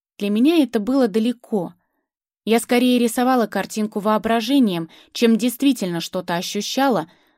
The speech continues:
но пыталась, потому как тревога не отпускала,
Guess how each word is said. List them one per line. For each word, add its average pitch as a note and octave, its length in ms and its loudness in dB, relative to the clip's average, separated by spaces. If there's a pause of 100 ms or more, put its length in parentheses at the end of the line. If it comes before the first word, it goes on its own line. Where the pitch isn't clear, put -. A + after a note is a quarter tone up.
но A#3 200 2
пыталась, A#3+ 680 -2 (540)
потому A3 380 2
как A3+ 220 -2
тревога A3 580 0
не F#3+ 160 -2
отпускала, G#3 800 -2